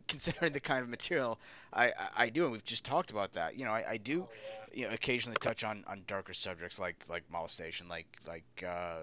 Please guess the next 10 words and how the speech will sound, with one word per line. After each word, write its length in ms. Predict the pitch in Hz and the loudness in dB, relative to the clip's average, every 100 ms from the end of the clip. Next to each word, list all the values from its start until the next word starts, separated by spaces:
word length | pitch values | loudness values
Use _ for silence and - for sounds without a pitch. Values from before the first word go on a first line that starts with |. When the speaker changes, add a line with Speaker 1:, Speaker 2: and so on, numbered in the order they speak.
| 69 - | -10 -12
Speaker 1:
abortion, 500 | 98 92 90 - 92 | -12 -6 -6 -6 -8
things 220 | 95 92 | -10 -8
of 80 | 90 | -8
that, 140 | 85 | -8
that, 160 | 92 95 - | -6 -8 -6
that 160 | 92 98 | -10 -8
nature. 300 | 107 - 92 | -10 -8 -10
And, 140 | 87 - - - | -14 -20 -20 -12
and, 260 | 104 104 | -10 -4
uh, 140 | 107 | 0